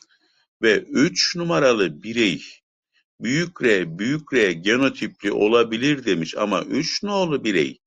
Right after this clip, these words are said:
R H negatif olduğundan kesinlikle böyle bir şey olamaz. Çünkü küçük R, küçük R'dir bu. Çünkü R H negatif.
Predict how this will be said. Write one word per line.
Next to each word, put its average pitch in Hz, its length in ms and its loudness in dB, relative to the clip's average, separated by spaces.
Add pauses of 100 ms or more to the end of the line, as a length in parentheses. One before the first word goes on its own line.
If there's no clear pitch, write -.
(720)
R 135 320 4
H - 60 -2 (180)
negatif 127 800 -2
olduğundan 90 840 -2
kesinlikle 156 880 -6
böyle 135 300 2
bir 165 40 -8
şey 147 320 -4
olamaz. 92 640 0
Çünkü - 640 -4 (580)
küçük - 500 -6
R, 107 280 2
küçük - 480 -8
R'dir 78 360 -4 (100)
bu. - 140 -18 (120)
Çünkü 85 360 -6
R 92 260 0
H 120 40 -8 (120)
negatif. 135 520 -4